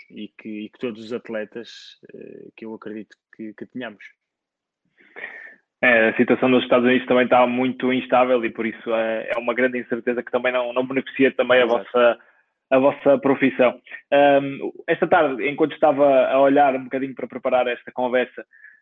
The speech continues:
Speaker 2: eh, fui parar ao vídeo, eh, que eu gostava de recordar aqui, que é o vídeo de, de Wimble-, de Wimbledon, onde tu vences, eh, e chegas aos, aos oitavos de final, a primeira vez que um, que um português consegue. Eh, e até foi estranho perceber que havia tanto público e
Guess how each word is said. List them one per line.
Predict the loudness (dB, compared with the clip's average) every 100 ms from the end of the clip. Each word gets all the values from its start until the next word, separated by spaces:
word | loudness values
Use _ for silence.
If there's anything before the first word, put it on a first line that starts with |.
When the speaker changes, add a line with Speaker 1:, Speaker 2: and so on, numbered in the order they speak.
| -6
Speaker 2:
eh, | -2 -2 -4 -10 _ _ 0
fui | 0
parar | 4 4 6 6
ao | 4
vídeo, | 2 -2 0 -4 -6
eh, | -8 -10
que | -8 -8
eu | -8
gostava | -8 -6 -6
de | -8
recordar | -12 -10 -6 -4
aqui, | -4 -6 -8
que | -4
é | -4
o | -4
vídeo | -6 -4 -4
de, | -6 -6 -4
de | -2
Wimble-, | 0 0 -4 -8
de | -4 0
Wimbledon, | 0 0 0 -2 -6 _ _ -20 _
onde | -6 -6 -6
tu | -4 -2 0
vences, | 0 0 -2 -10 -8
eh, | -4 -4
e | -4
chegas | -2 -2 0 2
aos, | 2 2 -2 -6
aos | -4 -2
oitavos | 0 -2 -2
de | -4
final, | 0 0 -2
a |
primeira | -6 -2 0
vez | 2 -2
que | -6 -14
um, | -10
que | -10
um |
português | -8 -6 -6
consegue. | -6 -8 -2 -2 -2 -10 -20 -20 _
Eh, | 2 4 2 0
e | 4 6 6 4
até | 2 2
foi | 4 2
estranho | 4 2 2
perceber | -2 0 2 4
que | 4
havia | 4
tanto | 4 0 -2
público | 0 0 2 -2
e | -4